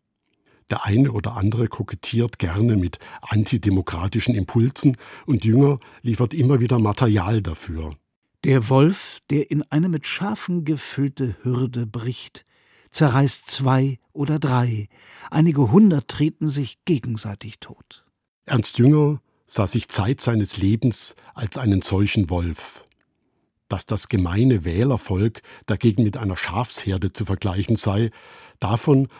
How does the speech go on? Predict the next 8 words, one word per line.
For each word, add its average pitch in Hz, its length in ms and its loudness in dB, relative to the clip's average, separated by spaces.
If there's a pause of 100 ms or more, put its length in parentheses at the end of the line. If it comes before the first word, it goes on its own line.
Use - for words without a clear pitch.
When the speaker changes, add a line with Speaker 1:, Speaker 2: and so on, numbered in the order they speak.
(140)
Speaker 1:
war 107 180 -2
er 104 140 -4
von 98 240 -4
Anfang 113 440 2
bis - 160 -2
Ende 101 300 -2
überzeugt. 92 840 -6 (880)
Natürlich 123 560 0